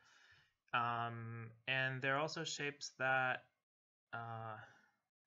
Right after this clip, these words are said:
they're always unique to the board, right? So they're not things you can just learn <clears throat> by themselves anyway. So I'm gonna kinda make a little distinction here between, um,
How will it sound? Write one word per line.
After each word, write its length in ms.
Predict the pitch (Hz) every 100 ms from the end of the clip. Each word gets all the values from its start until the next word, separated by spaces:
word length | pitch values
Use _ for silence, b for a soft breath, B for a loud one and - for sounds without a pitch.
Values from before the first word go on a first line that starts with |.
| 131
they're 180 | 139 143
always 360 | 151 151 143 127
unique 400 | 127 123 117 -
to 100 | 110
the 100 | 104
board, 280 | 107 95 87
right? 160 | 104 104
So 160 | 127
they're 100 | 120
not 300 | 123 120 117 - B B B B
things 200 | 123 113
you 60 |
can 120 | 113 110
just 200 | 107 107
learn 560 | 101 101 101 101 101 107 B _ _ _ 240
<clears throat> 240 | 214 151
by 140 | 110
themselves 560 | 104 104 - 95 98 104
anyway. 340 | 95 95 98 117 117 - _ _ _ _ _ _ _ _ _ _ _ _ _ _ _ _ - B B B B
So 120 | -
I'm 60 | 196
gonna 140 | 233
kinda 300 | 220 - 202
make 280 | 185 139 139
a 40 | 147
little 200 | 143 151
distinction 500 | 151 107 101 - 117
here 180 | 123
between, 420 | 127 120 - 120 113
um, 480 | 104 104 98 101